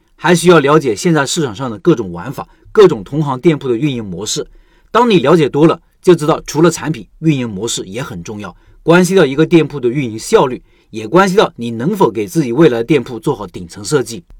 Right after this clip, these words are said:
开店前就需要做好这些，是为了给你手里多抓一张牌，多张牌就多种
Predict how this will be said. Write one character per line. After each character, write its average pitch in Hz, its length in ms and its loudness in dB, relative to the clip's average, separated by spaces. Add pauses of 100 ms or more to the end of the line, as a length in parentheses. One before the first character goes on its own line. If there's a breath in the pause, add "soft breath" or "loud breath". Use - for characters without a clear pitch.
(240)
开 214 180 2
店 233 160 6
前 147 240 2
就 165 140 0
需 160 140 0
要 160 120 8
做 156 140 4
好 110 140 -4
这 120 120 0
些， 113 240 -4 (200)
是 - 180 2
为 196 140 6
了 165 80 6
给 143 140 2
你 147 120 -2
手 139 160 -2
里 135 160 -2
多 165 220 2
抓 160 180 2
一 156 60 -2
张 143 180 -2
牌， - 320 -14 (220)
多 240 160 -2
张 247 160 6
牌 151 280 -6
就 190 160 4
多 202 200 4
种 160 120 0